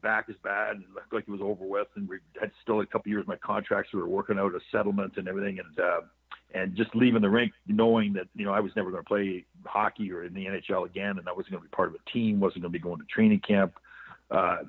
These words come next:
it was kind of a shock. It was, you know, I knew it was coming, but it was still like, "Wow, that's it." Uh, but again, like I said, I was just, I, and I'm so fortunate, I think, you know, I just had to get right at it right away and get to work. So it was, uh, my transition was pretty easy, really. There's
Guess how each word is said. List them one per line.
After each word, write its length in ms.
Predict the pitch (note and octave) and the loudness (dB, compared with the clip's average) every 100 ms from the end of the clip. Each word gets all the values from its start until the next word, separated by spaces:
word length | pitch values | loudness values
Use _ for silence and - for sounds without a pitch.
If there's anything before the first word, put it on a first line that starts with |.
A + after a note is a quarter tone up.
| - | 0
it 80 | E3+ | 2
was 120 | A3+ | 2
kind 180 | A3 G#3 | 2 2
of 60 | |
a 20 | |
shock. 380 | - B2 D3 - - | 2 2 2 0 -8
It 80 | G#2+ | -10
was, 140 | G2+ A#2+ | -10 -8
you 80 | |
know, 60 | G#2+ | -6
I 80 | B2 | -4
knew 180 | C#3 F3+ | 0 0
it 40 | |
was 100 | A2 - | 0 -6
coming, 280 | C3+ G#3 - G2 G2 | -4 -4 -6 -10 -10
but 100 | G2+ | -10
it 40 | |
was 100 | G2 - | -12 -4
still 320 | B2 C3+ A#2+ | 2 4 4
like, 240 | G2+ F#2+ - - | 2 -2 -6 -2
"Wow, 200 | G2 F#2+ | 0 0
that's 220 | F#2 - | -2 -4
it." 180 | A#2+ - _ _ _ _ _ _ - | -4 -4 _ _ _ _ _ _ -10
Uh, 440 | F#2 F#2 F#2 F#2 F2 | -6 -4 -2 -2 -2
but 100 | A2 | -4
again, 240 | A2+ B2 G#2+ | -2 -2 -2
like 140 | G2+ | -6
I 60 | F2+ - | -8 -2
said, 200 | A#2 G2 | -2 0
I 100 | G2+ | -4
was 140 | G2 | -4
just, 180 | A2+ G#2+ - - | -10 -12 -14 -8
I, 240 | G2+ F#2+ - F#2 | -6 -6 -8 -10
and 260 | F#2+ F#2 G2+ | -10 -10 -10
I'm 140 | G2 - | -10 -2
so 140 | B2 - | -2 0
fortunate, 360 | A#2 A2+ - F2+ | 2 2 2 -6
I 40 | - | -4
think, 180 | F#2+ | -6
you 60 | F#2+ | -4
know, 40 | |
I 40 | F2+ | -4
just 180 | F2+ - | -6 -6
had 260 | G2+ G#2+ | -2 -2
to 60 | G2 | -2
get 260 | F2+ G#2 | -4 -2
right 200 | F#2+ F#2+ | 0 0
at 200 | F#2 G2 | 2 2
it 80 | F2+ | 2
right 140 | F2+ F2 | -2 -2
away 260 | F#2 F#2 | 0 -2
and 80 | F2 | -2
get 140 | F2+ | -6
to 80 | - | -4
work. 280 | F2+ G2 F2+ _ - - - _ _ - | 0 2 0 _ -20 -20 -20 _ _ 0
So 260 | G2 F#2 F2+ | 2 2 0
it 80 | |
was, 120 | F2 E2+ - | -4 -8 0
uh, 260 | F#2 F2+ E2+ - | 2 2 0 -6
my 260 | G#2+ A#2 C#3+ | -2 0 2
transition 480 | E3+ C3 B2 - | 2 2 0 -4
was 100 | G2+ | -8
pretty 220 | - A#2 G#2 | -8 -8 -4
easy, 280 | B2 G#2+ | -6 -6
really. 340 | F#2 F#2+ F2 F#2+ | -4 -4 -6 -6
There's 260 | G2+ B2 | 2 2